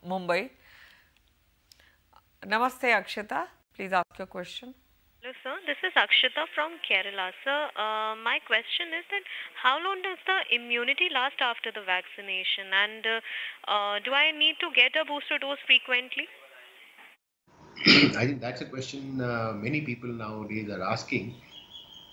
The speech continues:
Speaker 3: that, uh, how long, how long is the immunity going to last? Now, the data that is there, uh, on the Western population that we have, uh, Indian data has yet to come. Uh,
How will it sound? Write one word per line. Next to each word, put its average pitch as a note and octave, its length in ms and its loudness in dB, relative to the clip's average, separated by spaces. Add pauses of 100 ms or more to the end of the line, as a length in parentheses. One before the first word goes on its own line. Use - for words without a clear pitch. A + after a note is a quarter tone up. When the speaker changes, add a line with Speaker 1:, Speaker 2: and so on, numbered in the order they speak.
(300)
Speaker 3:
that, - 360 -6
uh, G#2 160 6
how A#2+ 100 8
long, B2 400 8
how A2 120 0
long A#2 320 0
is G#2+ 80 -2
the A2+ 80 -2
immunity G#2+ 320 0
going G2+ 240 -2
to F#2 80 -8
last? F#2+ 420 2 (800)
Now, C#3+ 320 8 (160)
the G#2+ 100 -2
data E3+ 640 10
that B2+ 240 2
is C#3 300 -6
there, C3 500 -2
uh, A2+ 100 -8 (140)
on G#2+ 200 -8
the A2 80 -4
Western C3+ 340 2
population G2 720 2
that G#2 200 -2
we G#2+ 140 4
have, G2+ 300 2 (1160)
uh, G2+ 360 2 (400)
Indian C#3+ 260 10
data C3+ 220 10
has B2 280 6
yet A#2 220 2
to A#2+ 80 0
come. A#2+ 400 2 (420)
Uh, G2+ 140 -4